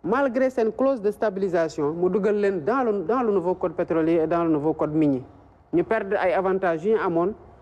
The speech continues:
dans un code qui était plus attractif, dugg dans un code qui est moins attracti-, attractif en termes d'avantages ou d'exonération.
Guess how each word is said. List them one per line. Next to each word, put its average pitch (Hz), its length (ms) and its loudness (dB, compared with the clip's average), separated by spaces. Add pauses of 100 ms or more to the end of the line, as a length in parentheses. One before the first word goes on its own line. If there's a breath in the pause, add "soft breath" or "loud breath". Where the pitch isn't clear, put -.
(160)
dans 190 320 2
un 359 120 2
code 208 260 -2 (100)
qui 208 80 0
était 175 260 2
plus 220 280 -2
attractif, 185 520 -2 (560 loud breath)
dugg 196 280 0
dans 202 320 0
un 185 80 2
code 185 300 -4
qui 202 100 0
est 170 60 4
moins 196 220 2
attracti-, 175 680 -4
attractif 175 460 -2
en 170 160 0
termes 180 260 0
d'avantages 165 560 0
ou 175 80 0
d'exonération. 156 800 0